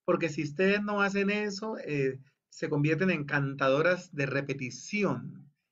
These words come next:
Y es lo, es la parte que yo quiero como que mejorar en todos ustedes, que ustedes sean cantantes por deducción de lo que el solfeo dice. Cuando voy a poner el texto,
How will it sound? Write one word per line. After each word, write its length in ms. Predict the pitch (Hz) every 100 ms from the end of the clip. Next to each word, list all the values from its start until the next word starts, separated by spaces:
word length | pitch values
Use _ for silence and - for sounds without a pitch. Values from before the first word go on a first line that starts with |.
| _ -
Y 180 | 156 151
es 100 | 165
lo, 180 | 175
es 120 | - 156
la 140 | 160
parte 200 | 165 170
que 60 | 147
yo 120 | 135
quiero 240 | 165 165 151
como 160 | 131
que 80 | 127
mejorar 400 | 127 123 123 135
en 120 | 160 151
todos 180 | 151 139
ustedes, 380 | - 151 127
que 80 | -
ustedes 300 | - 143 147
sean 260 | 165 160 160
cantantes 760 | 135 123 123 156 156 185 185 - - - - -
por 360 | 160 151 147 - - _ _ _ _ _ _
deducción 1120 | 156 170 160 143 - - 208 202 214 226 254 - _ _ _
de 460 | 143 170 175 190 190
lo 220 | 147 143
que 80 | 143
el 60 | 135
solfeo 520 | 135 127 - 185 196
dice. 380 | 214 170 131 -
Cuando 260 | 127 123
voy 120 | 127 170
a 60 |
poner 220 | 170 156
el 140 | 175 180
texto, 320 | 196 196